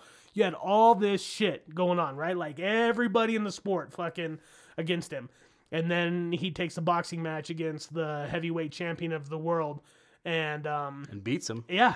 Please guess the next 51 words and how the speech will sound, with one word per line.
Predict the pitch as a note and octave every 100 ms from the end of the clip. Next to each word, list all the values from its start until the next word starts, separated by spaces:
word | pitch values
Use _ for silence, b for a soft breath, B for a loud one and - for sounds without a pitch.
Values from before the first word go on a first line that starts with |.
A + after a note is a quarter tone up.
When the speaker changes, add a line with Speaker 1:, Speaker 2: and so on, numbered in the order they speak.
| -
Speaker 1:
and, | F3 G3+ G3 E3
yeah, | A#3 F3+ -
all | F#3+ C4
Speaker 2:
<laughs> |
Speaker 1:
things | C4+ C4
considered, | A#3 G#3+ B3 F#3 C#3+
fucking | - E3 D#3+
drops | C#3+ F3+ G#3 G3
him, | A3+ G#3+ G#3 G#3 B B B
fucking | - F#3+ D#3+
controls | D#3+ D#3+ - G#3 F3+
the | F#3+
fight, | - G3 F#3 F#3 F#3 F#3 B B
puts | G#3 G#3+
it | A3
on | G3 F#3 F#3
him, | F#3
has, | F#3 F3
has | - F#3 -
to |
have | F3+ E3
the | E3+
heavyweight | G#3+ A3 A3
champion | - G3+ F#3 F#3 F3+
fight | - G3 F#3
dirty, | F#3 F3+ F3
still | E3+ - G#3 B3
can't | A#3 G#3+ F#3+
do | G3+ G3
enough | F#3+ F#3 -
to | E3
hurt | E3+ E3+
him, | E3+ - B B
fucking | - G#3+ F#3+ F3+
still | - - A3+ A#3+
wears | A#3 A3
the | F#3+
damage | E3+ G3 F#3 E3+
at | F3
the | F#3
end | F3
of | E3+
the | D#3+
fight. | - D#3+ D#3
I | D#3+
don't | F#3
give | F3+ D3+
a | C3+
fuck | - - B3 B3 A#3
what | A3
your, | G3